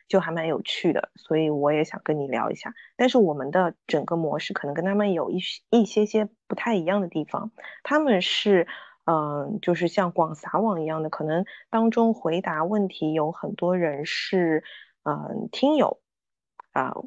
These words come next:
或者是一些就是客户之类的，就不是特别亲密的人。但是我们这次的设定的话，是发给，嗯，比较亲近的朋友，或者是，嗯，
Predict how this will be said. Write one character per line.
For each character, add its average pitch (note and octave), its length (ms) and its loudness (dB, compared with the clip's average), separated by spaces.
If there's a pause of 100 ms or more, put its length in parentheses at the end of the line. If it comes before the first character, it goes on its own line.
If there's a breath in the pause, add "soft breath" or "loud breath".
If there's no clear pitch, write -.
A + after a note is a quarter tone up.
(140)
或 F#3 240 2
者 D#3+ 140 0
是 D#3+ 340 0
一 D#3+ 120 -8
些 D#3 720 0
就 C#3+ 160 -4
是 - 300 -2
客 - 160 -2
户 A#3 460 6
之 - 180 -4
类 E3 140 4
的， C#3 100 -4
就 F#3+ 100 2
不 E3+ 160 0
是 C4 140 4
特 B3 140 2
别 F3+ 120 0
亲 B3+ 220 0
密 B3+ 120 2
的 D#3+ 100 -4
人。 - 240 -8
但 A3 140 2
是 A3 100 -2
我 D#3+ 220 -4
们 C#3+ 180 -16
这 A3+ 200 2
次 G3+ 120 -4
的 F3+ 120 -2
设 F#3+ 260 0
定 F3 200 -4
的 D#3 120 -6
话， D#3 260 -10
是 - 380 -4 (320 loud breath)
发 G#3+ 160 0
给， - 300 0 (400 loud breath)
嗯， E3 400 -2
比 E3+ 200 2
较 - 240 -2
亲 A3+ 360 2
近 G#3 240 2
的 - 260 -2 (300 soft breath)
朋 D3 260 -4
友， F3 340 0
或 E3 180 0
者 E3+ 180 -4
是， - 520 -2 (400 soft breath)
嗯， E2 220 -6